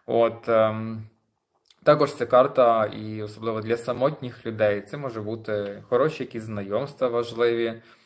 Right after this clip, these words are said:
От, для чоловіків, наприклад, ця карта говорить, що теж, якби, черпайте ресурс, а, в тих, якщо хтось має вже там дівчину, жінку, тобто в тих ваших, якби,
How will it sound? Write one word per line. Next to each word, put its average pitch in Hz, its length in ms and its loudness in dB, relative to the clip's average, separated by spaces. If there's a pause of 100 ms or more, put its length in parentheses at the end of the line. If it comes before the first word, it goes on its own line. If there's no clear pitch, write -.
(480)
От, 110 300 0
для 110 180 -2
чоловіків, 127 420 -2
наприклад, 131 420 -2
ця 120 100 -6
карта 117 360 2
говорить, 107 500 -4
що - 140 -18
теж, 139 300 2
якби, 127 200 -6
черпайте 117 640 0
ресурс, 131 680 -6 (580)
а, - 220 -10
в 107 520 -16 (560)
тих, 139 420 -2 (200)
якщо - 280 -2
хтось 117 320 -8
має 117 260 4
вже 117 140 -6
там 113 280 -4
дівчину, 123 540 -6
жінку, 123 500 -6
тобто 113 340 -6
в 107 100 -12
тих - 200 -8
ваших, 117 360 2
якби, 117 380 -6